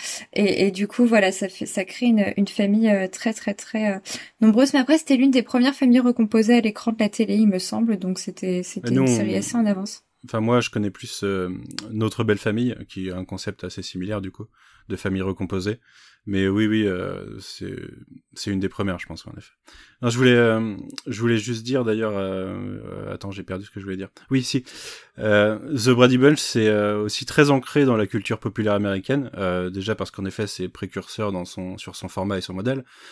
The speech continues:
Speaker 2: mais aussi parce que, euh, euh, elle est souvent citée comme, euh, la sitcom, euh, qui a inventé presque le,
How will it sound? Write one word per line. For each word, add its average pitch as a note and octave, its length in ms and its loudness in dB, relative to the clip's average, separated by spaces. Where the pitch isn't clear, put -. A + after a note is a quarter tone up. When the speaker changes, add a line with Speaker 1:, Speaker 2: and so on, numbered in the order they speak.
Speaker 2:
mais A2+ 240 6
aussi A#2 340 0
parce A2+ 260 -2
que, - 160 -10
euh, G2 460 -2
euh, G2+ 360 -2
elle A2 80 0
est G#2 60 2
souvent C3+ 340 2
citée C3+ 480 0
comme, A#2 240 2
euh, G2+ 180 0
la G#2 140 0
sitcom, B2+ 600 2
euh, G2 580 -2
qui A2 220 -2
a G#2 220 2
inventé G#2+ 440 0
presque - 320 -6
le, F#2+ 320 -2